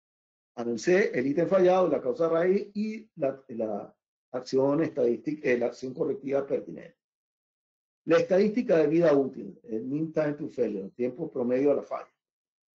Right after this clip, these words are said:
Tengo, entonces muchas veces lo que se hace es un reporte para mejorar la gestión, pero no se está haciendo,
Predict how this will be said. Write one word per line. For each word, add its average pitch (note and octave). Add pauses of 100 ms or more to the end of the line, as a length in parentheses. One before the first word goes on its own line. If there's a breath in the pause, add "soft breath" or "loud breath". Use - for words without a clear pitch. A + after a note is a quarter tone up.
(340)
Tengo, D3+
entonces D#3
muchas F#3
veces F3
lo E3+
que G#2
se C#3+
hace C3+
es E3+
un F3
reporte E3
para C3
mejorar A#2+
la D#3
gestión, E3+ (460)
pero C#3+
no D#3+
se F#3+
está F3+
haciendo, D3